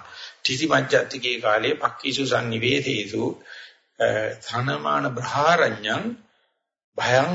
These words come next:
මේ උප්පජ්ජති" කියලා. අනේ ස්වාමීන් වහන්සේ පක්ෂීන්ද නිදන රාත්‍රී මධ්‍යම යානේ මුළු කැලේම කෑ ගහනවා වගේ මට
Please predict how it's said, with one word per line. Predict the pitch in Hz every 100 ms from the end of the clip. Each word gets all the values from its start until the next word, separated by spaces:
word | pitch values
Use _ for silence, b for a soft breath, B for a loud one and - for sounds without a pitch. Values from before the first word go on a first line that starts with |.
| 175
මේ | 160 160
උප්පජ්ජති" | 151 147 139 117 120 110 104
කියලා. | - 101 101
අනේ | 113 120
ස්වාමීන් | 120 117 120 131 123
වහන්සේ | 127 - -
පක්ෂීන්ද | 143 - - 143 139 135
නිදන | 131 131 143
රාත්‍රී | 127 127 131 - 151
මධ්‍යම | 135 135 151 156
යානේ | 147 147 170 170
මුළු | 151 170
කැලේම | - 73 - 95 226 240
කෑ | 190 139 185
ගහනවා | 175 185 196
වගේ | 180 175
මට | 175